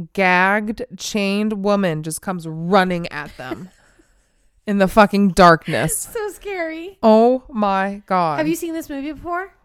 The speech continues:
Speaker 1: Yeah. I don't, I don't know if Nick and I saw it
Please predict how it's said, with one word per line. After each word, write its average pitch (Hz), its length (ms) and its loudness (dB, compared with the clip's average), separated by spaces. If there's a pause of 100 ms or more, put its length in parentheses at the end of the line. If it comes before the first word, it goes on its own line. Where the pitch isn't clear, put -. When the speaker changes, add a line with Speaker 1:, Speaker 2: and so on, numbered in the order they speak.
(640)
Speaker 1:
Yeah. 214 460 2 (500)
I 202 80 -2
don't, 208 360 0
I 214 100 0
don't 226 200 -4
know 247 220 -2
if 226 100 -6
Nick 233 220 -4
and 240 120 -4
I 233 120 -2
saw 214 440 -4
it 214 180 -4